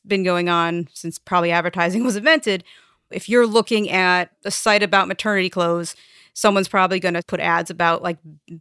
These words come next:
baby equipment <laughs> to you 'cause they can guess pretty well what you're also interested in.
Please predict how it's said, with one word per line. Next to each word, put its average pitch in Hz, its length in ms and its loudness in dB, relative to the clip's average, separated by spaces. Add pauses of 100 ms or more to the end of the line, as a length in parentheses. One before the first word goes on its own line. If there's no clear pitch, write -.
baby 190 640 -4 (200)
equipment - 460 -8 (400)
<laughs> - 720 -4
to 262 100 0
you 214 220 6
'cause 202 160 0
they 208 120 4
can 202 220 0
guess 190 340 2
pretty 196 240 0
well 180 280 4
what 185 120 0
you're 180 120 -2
also 180 300 -2
interested 226 380 -4
in. 277 180 -2